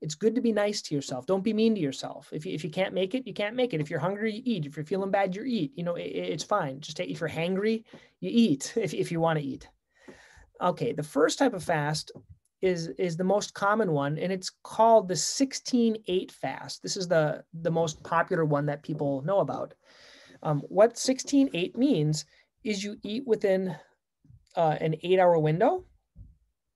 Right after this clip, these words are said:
And what I mean by that is basically you're eating, let's say n-, lunch is noon, and after dinner you f-,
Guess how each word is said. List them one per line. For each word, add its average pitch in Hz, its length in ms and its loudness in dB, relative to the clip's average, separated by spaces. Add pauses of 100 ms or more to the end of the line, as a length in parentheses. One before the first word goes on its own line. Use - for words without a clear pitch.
(360)
And 180 100 0
what 196 160 4
I 190 100 8
mean 190 180 2
by 175 140 6
that 180 340 4
is 185 80 -4
basically 262 420 2
you're 185 140 2
eating, 180 320 -2
let's 185 160 0
say 165 220 2
n-, 170 380 0
lunch 180 400 2
is 156 220 0
noon, 208 460 4 (1040)
and 185 180 2
after 180 340 2
dinner 190 280 4
you 185 140 2
f-, - 60 -8